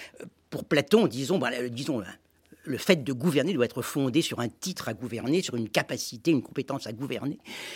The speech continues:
et que la démocratie apparaît comme ce-, cette espèce de régime impossible, finalement, où, bah, ceux qui gouvernent, euh, n'ont pas de titre particulier à gouverner, ils sont n'importe, ils sont n'importe qui, et c'est ça que veut dire d'abord, bon, même Démos. Démos, c'est pas, euh, c'est pas le, c'est pas le peuple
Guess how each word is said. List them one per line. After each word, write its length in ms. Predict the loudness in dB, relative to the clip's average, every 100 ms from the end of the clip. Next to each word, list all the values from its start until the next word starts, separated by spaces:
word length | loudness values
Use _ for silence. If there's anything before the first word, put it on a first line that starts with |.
| -4
et 80 | 2
que 120 | 4
la 80 | 6
démocratie 600 | 6 6 2 -4 0 0
apparaît 220 | 0 2
comme 160 | 2 2
ce-, 120 | -2 -8
cette 160 | -12
espèce 240 | -8 -4 -2
de 80 | -2
régime 420 | -2 -2 0 0
impossible, 680 | 0 -4 -4 -2 0 0 -2
finalement, 460 | -2 0 2 2 4
où, 180 | 2 2 -4 -12 -6
bah, 100 | 0
ceux 200 | 4 6 6
qui 160 | 2
gouvernent, 560 | -2 4 6 6 8 6
euh, 240 | 6 6
n'ont 240 | 6 6 4
pas 140 | 2
de 100 | 2
titre 300 | 0 -4 -4
particulier 640 | -4 -2 -4 -2 0 4 4
à 60 |
gouverner, 500 | 4 0 2 4 4
ils 100 | 2
sont 160 | 2 2
n'importe, 400 | 2 0 -4 -4 -4
ils 100 | -4
sont 160 | 2 4
n'importe 460 | 4 0 -2 -4
qui, 200 | -2 2
et 40 | 2
c'est 120 | 2
ça 160 | 0 0
que 100 | 0
veut 80 |
dire 160 | 0 2
d'abord, 260 | 2 0 0
bon, 140 | -4
même 220 | -4 -4
Démos. 400 | -2 0 0 -2
Démos, 320 | -4 -4 -2
c'est 180 | -4 -8
pas, 320 | -6 -6 -8 -12 -16 -10 -6
euh, 300 | -2 0 -2
c'est 180 | -4 -4
pas 200 | -2 0
le, 280 | -2 -6
c'est 140 | -10 -8
pas 100 | -6
le 100 | -6
peuple 500 | -6 -6 -6 -8